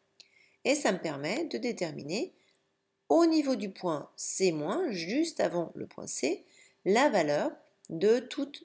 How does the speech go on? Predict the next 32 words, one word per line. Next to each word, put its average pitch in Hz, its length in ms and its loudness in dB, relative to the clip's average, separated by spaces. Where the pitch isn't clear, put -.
les, 160 680 2
euh, 147 140 -12
de, 143 260 -8
de 143 120 -12
toutes - 220 -12
les 214 60 -8
sollicitations, 156 760 -8
effort 180 280 -6
tranchant, 180 420 -10
effort 220 280 -4
normal 156 360 -8
et 208 100 -6
moment 196 240 -6
fléchissant. - 480 -10
Si - 180 2
on 269 80 4
se 262 80 -2
reporte 285 340 2
maintenant 220 540 -2
à 165 80 -4
nos 143 140 -6
diagrammes, 269 500 2
on 175 100 -4
avait 151 220 -6
déjà 160 240 0
construit 185 600 -8
toute 196 200 -8
cette - 240 -4
partie-là - 480 -6
de 151 80 -14
nos 143 100 -12
diagrammes, - 420 -8